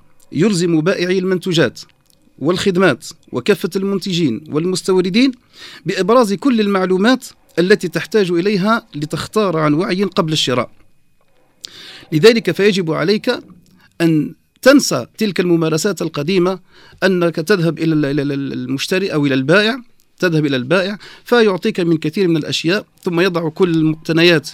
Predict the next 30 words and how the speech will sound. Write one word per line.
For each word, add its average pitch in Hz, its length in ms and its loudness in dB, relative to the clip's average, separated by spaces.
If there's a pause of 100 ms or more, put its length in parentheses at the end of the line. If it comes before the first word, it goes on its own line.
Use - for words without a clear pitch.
في 156 240 -2
كيس 208 460 -2 (120)
ويعطيك 160 440 -2
إياه 170 300 -2
وتذهب. 127 420 -2
لا، 185 200 4 (580)
يجب 175 300 4
عليك 160 340 0
أن 139 180 -6
تنسى 185 260 -2
هذه 160 260 0
الثقافة 190 460 -6
وأن 147 200 -4
تتعلم 165 540 -4
ثقافة 156 400 -4
جديدة، 190 480 -2 (300)
وهي 165 420 2 (160)
تعتمد 165 480 -2
على 143 200 -4
قراءة - 460 -4
الوسم، 147 380 0 (600)
أن 131 100 0
تأخذ 160 340 -2
العلبة 151 640 -4 (440)
ثم 185 180 2
تنظر 175 360 -2
ما 139 120 0
فيها 180 460 -2 (140)
من 156 240 2
وسم، 151 340 -2